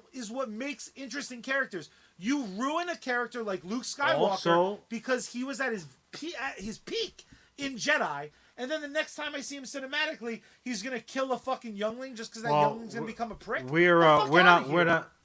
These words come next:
Speaker 2: we're not gonna, gonna broach that, that disaster.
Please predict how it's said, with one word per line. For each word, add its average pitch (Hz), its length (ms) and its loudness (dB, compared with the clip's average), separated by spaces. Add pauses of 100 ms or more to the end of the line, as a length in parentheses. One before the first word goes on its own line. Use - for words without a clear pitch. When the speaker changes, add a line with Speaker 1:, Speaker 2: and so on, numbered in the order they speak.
Speaker 2:
we're 156 120 -2
not 160 240 2
gonna, 131 640 0
gonna 120 240 -2
broach 143 520 4
that, 143 440 0
that 131 280 -2
disaster. 113 680 -8